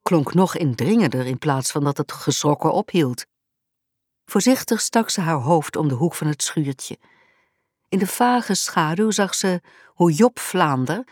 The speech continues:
haar oudere zus in zijn armen hield, met een hand die onder haar rokken was verdwenen en die kennelijk dat opgewonden gegiegel veroorzaakte. Ze kuchte nu nadrukkelijk en Annie keek geschrokken op.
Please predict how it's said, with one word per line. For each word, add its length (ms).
haar 200
oudere 380
zus 340
in 120
zijn 200
armen 300
hield, 440
met 160
een 80
hand 380
die 180
onder 200
haar 180
rokken 320
was 180
verdwenen 560
en 200
die 200
kennelijk 440
dat 200
opgewonden 580
gegiegel 440
veroorzaakte. 840
Ze 160
kuchte 400
nu 120
nadrukkelijk 800
en 140
Annie 240
keek 220
geschrokken 500
op. 320